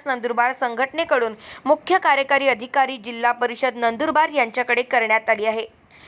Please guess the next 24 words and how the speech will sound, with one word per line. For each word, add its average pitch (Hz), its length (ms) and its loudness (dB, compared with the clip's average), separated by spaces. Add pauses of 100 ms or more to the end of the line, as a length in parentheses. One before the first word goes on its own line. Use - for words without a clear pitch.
(200)
निवेदन 269 420 4
देतेवेळी 269 500 4
बिरसा 262 340 0
फायटर्सचे 320 560 2
राष्ट्रीय 285 420 0
अध्यक्ष 277 380 0
सुशील 277 420 0
कुमार 262 300 2
पावरासह 247 720 2 (340)
इतर 311 300 2
कार्यकर्ते 254 680 2
उपस्थित 233 540 -4
होते. 226 360 4 (360)
निवेदनावर 330 580 4
राज्याध्यक्ष 269 640 2
गोपाल 262 440 4
भंडारी, 294 520 0 (120)
उपाध्यक्ष 233 540 -2
गणेश 233 400 0
खर्डे, 294 380 2 (400)
जिल्हा 285 260 2
उपाध्यक्ष 320 480 -2
करण 254 440 2
सुळे, 269 380 4